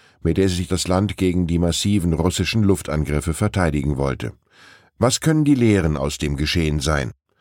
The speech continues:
Das Erfreulichste zuerst. Niemand im Kreis der nato-Staaten hat hysterisch herumgetwittert oder Vergeltungsschläge gefordert.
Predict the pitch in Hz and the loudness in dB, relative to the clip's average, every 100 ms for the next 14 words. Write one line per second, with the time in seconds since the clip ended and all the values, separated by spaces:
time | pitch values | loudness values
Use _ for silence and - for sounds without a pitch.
0 | _ _ _ 101 107 139 123 131 156 151 | _ _ _ -4 0 0 2 2 2 0
1 | 147 113 131 80 76 71 - - 110 147 | -2 0 0 0 -2 -2 -6 0 2 4
2 | 156 139 117 - 98 95 - 87 92 98 | 2 2 -2 -2 0 0 0 0 2 0
3 | 110 104 104 104 110 120 92 - 78 - | 0 -2 0 -2 0 0 0 -2 -4 -4
4 | - 107 107 90 - 82 87 123 104 - | -2 0 2 0 -2 0 2 2 0 -2
5 | - 113 120 92 107 110 117 101 95 82 | -2 0 0 0 0 0 0 0 0 2
6 | 78 - - 76 69 67 73 76 73 64 | -2 -2 -2 -2 -2 -4 -2 -2 -2 -6
7 | - | -10